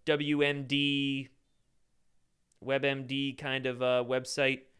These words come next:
It's just like a mainstream medicine website. You type whatever in, and it gives you shitty information on your disease. They put out this post for Endometriosis Awareness Month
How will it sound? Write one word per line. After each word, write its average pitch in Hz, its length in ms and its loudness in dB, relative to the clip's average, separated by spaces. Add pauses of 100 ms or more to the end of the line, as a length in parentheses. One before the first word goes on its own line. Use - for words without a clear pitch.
(680)
It's - 120 -16
just 147 160 -6
like 135 120 -6
a 123 60 -2
mainstream 127 1160 -6 (240)
medicine 123 640 -8
website. 120 580 -2 (360)
You 113 140 -16
type 127 300 -8
whatever 117 360 -6
in, 117 220 -6
and 113 100 -8
it 104 100 -12
gives 117 240 -8
you 117 200 -12 (160)
shitty 135 400 -2
information 123 520 -8
on 123 60 -8
your 120 140 -8
disease. 127 420 -6 (1200)
They 170 100 2
put 226 160 4
out 202 180 6
this 226 160 4
post - 760 4
for 156 360 2 (120)
Endometriosis 202 1400 2
Awareness 185 560 0
Month 143 500 -2